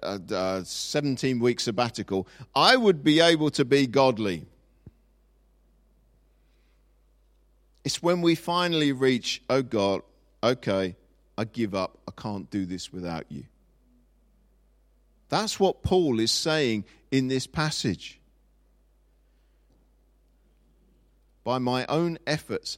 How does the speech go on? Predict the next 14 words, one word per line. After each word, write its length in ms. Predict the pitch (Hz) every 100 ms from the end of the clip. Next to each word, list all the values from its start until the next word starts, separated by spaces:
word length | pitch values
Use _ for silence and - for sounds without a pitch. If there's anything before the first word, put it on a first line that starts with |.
| -
I 40 | -
can't 340 | - 117 117 - _
do 160 | 120 92
it." 120 | - _ _ _ _ _ _ _ _ _ _ _ _ _ _ _ _ _ _ _ _ _ _ _ _ _ _ _ _ - _ -
Paul 220 | 269 262
tells 400 | - 247 262 196
us 160 | 147 170
what 180 | 180
the 100 | 165
root 260 | 165 208 185
of 80 | 156
the 80 | 165
problem 480 | - 214 185 165 226
is. 360 | 226 107 -